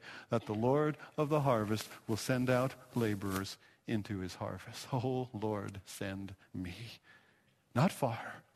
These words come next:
Oh, not to Zimbabwe. You know, something else that I should share. Uh, I, I wondered in going back to, back to Southern Africa, would God put that tug on my heart again to be there instead of here? Didn't happen.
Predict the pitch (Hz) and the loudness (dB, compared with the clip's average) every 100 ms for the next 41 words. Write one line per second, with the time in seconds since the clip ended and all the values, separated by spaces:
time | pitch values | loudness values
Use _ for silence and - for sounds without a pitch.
0 | - 196 135 135 202 233 120 104 107 101 | 8 8 8 8 6 6 0 2 0 6
1 | 120 156 117 123 185 - 233 214 127 135 | 6 6 6 6 6 6 6 6 6 4
2 | 156 120 117 - 156 139 120 101 - 135 | 4 2 0 -4 0 2 2 2 6 8
3 | 113 123 - - - 139 120 107 - - | 8 4 -4 -6 4 6 8 6 0 -2
4 | - 226 294 185 233 165 202 156 135 131 | 12 12 12 12 12 12 10 10 8 8
5 | 139 156 135 139 151 - 127 110 120 139 | 8 8 10 10 10 8 8 8 8 8
6 | 147 127 156 131 123 139 131 123 110 220 | 8 8 8 8 8 6 6 4 2 0
7 | - 143 120 151 165 139 165 156 120 - | 4 4 6 4 4 2 0 4 4 4
8 | - 151 139 123 120 110 135 120 113 110 | 2 4 4 2 2 2 2 0 0 -2
9 | 104 - 110 107 113 113 104 117 107 92 | -4 -2 0 2 4 2 0 -2 -2 -2
10 | 113 104 90 _ _ _ _ _ _ _ | -2 -2 -4 _ _ _ _ _ _ _
11 | _ _ _ - 107 135 104 120 160 127 | _ _ _ -2 2 4 6 4 4 -2